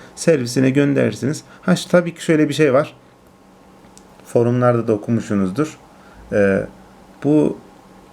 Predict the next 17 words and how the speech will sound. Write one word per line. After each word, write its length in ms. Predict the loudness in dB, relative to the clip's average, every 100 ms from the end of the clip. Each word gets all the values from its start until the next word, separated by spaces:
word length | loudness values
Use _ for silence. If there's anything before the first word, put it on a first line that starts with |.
| -20 -8
ithalat 440 | -6 0 0 0 -2 -10 -2
garantili, 680 | 0 2 -2 -4 -6 -4 -8 -14 -14 -10
ithalatçı 600 | -4 -2 0 -2 -4 -2
garantili 680 | 0 0 -4 -8 -6 -6 -10 -16 _ -20 -20 -20 -20 -20 -20 -20 -20 -20 -20 -6
olan 420 | 0 0 0 -2 -8 -18 -20 -20 -20 -20 -6
telefonların 840 | -2 0 -2 -2 -2 -4 -4 -6 -12 -20 _ -20 -20 -20 -20 -4
teknik 320 | -2 -2 -2
servislerinde 920 | -2 -2 -4 -2 -2 0 -2 -2 -4 -4 0
bazı 280 | 0 0
sıkıntılar 480 | -6 -6 -4 -2 0
yaşayabilirsiniz. 760 | 0 0 -2 0 -2 -2 -2 -2
Mesela 400 | -2 -2 0 2
genelde 500 | 2 0 0 -2 -6
kullanıcı 460 | -4 0 0 0 -4
hatası 480 | -4 -6 -4 -4
deyip 160 | -4 -6
size 360 | -4 -2 -2